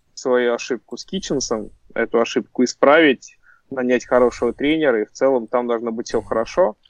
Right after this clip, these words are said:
Потому что, ну, это моё личное мнение, но когда я вижу Мейфилда на поле, как он играет, несмотря на все его ошибки, несмотря на весь тот неуверенный футбол, который Кливленд показывает, я вижу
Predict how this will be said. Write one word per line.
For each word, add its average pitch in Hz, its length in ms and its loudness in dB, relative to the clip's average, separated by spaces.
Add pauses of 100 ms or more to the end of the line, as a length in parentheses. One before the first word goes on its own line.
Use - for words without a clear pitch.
(120)
Потому 143 300 4
что, - 160 0
ну, 180 260 6
это 135 320 -2 (340)
моё 135 320 -4
личное 147 380 -6
мнение, 120 480 -8
но 120 220 -2
когда 123 360 2
я 123 200 6
вижу 123 260 0
Мейфилда 127 540 -2
на 117 160 0
поле, 120 320 0
как - 260 -6
он 117 160 -4
играет, 160 420 4 (140)
несмотря 135 420 4
на 123 140 2
все 156 220 0
его 123 200 2
ошибки, 117 460 -6
несмотря 117 540 0
на 117 680 -4 (100)
весь 123 340 0
тот 123 180 -2 (240)
неуверенный 131 1300 4
футбол, 127 580 -2 (380)
который 120 360 -2
Кливленд 117 400 0
показывает, 151 760 2 (140)
я 120 140 -8
вижу 123 600 -4